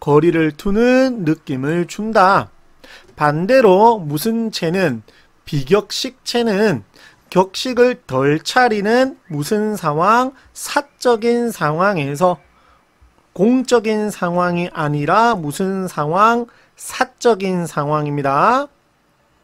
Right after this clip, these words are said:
사적인 상황에서 주로 사용하며 무엇을 준다?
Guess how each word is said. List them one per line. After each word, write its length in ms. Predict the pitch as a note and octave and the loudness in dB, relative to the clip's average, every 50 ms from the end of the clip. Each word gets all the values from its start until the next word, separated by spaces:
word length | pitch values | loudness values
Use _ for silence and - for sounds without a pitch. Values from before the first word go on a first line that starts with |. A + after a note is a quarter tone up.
| _ _ _ _ _ _ _ _ _ _ _ _ _ _ _ _ _ _ _ _ _ _ _ _ _ _ _ _ _ _ _ _ _ - - - _ _ | _ _ _ _ _ _ _ _ _ _ _ _ _ _ _ _ _ _ _ _ _ _ _ _ _ _ _ _ _ _ _ _ _ -20 -20 -20 _ _
사적인 760 | _ - - - B3+ C4 _ - B3 A#3 G#3+ A3+ A3 G#3+ G#3 G3 | _ -6 -4 -4 -4 -4 _ 0 0 2 2 0 -2 -2 -2 -4
상황에서 880 | - - F3 E3+ E3+ E3+ F3 - G#3+ G#3+ A3 G3+ A3+ G#3+ F#3+ F3+ - _ _ _ _ _ _ _ _ _ _ _ _ _ _ _ _ _ _ _ _ _ _ _ _ _ _ _ - - - - - - _ _ _ _ _ _ _ _ _ _ _ _ _ _ - - _ _ _ _ _ _ | -4 -4 -4 -2 -2 -2 -2 -2 -2 -4 0 4 6 6 6 4 0 _ _ _ _ _ _ _ _ _ _ _ _ _ _ _ _ _ _ _ _ _ _ _ _ _ _ _ -20 -20 -18 -20 -20 -20 _ _ _ _ _ _ _ _ _ _ _ _ _ _ -20 -20 _ _ _ _ _ _
주로 480 | - - F#3+ F3+ F#3 F3+ F3 F3 F3 | -4 0 4 6 8 8 8 6 2
사용하며 960 | D#3 - D#3+ D3+ D3 D3 C#3+ C#3+ C3+ C3 C3+ D#3 F#3+ A3 A#3+ B3+ C4+ C#4 C4 | 0 -2 -4 -2 -2 -2 -2 -2 -2 -2 -2 0 0 2 4 4 4 4 2
무엇을 600 | G3 D#3+ C3 B2+ B2+ C3+ C#3 C#3+ - G3+ G3 G3 | 0 -4 -6 -6 -4 -4 -4 -4 -2 -4 -4 -4
준다? 680 | F#3 - G3+ G3 F#3+ F#3+ G3 G3 G3 G3 G3 G3+ G3+ | -4 -6 -4 -4 0 0 2 4 4 4 4 2 0